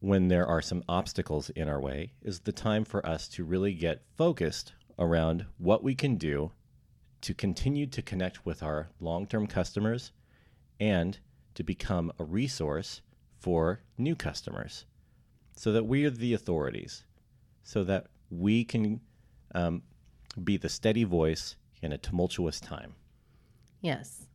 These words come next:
Speaker 2: And I think that that's something that we've always voiced to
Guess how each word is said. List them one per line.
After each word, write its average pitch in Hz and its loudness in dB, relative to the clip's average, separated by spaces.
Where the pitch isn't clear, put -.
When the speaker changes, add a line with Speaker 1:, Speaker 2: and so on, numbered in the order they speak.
Speaker 2:
And 160 0
I 156 2
think 185 -4
that 156 -4
that's 143 -2
something 139 -4
that - -6
we've 131 -4
always 131 -2
voiced - -2
to 131 -2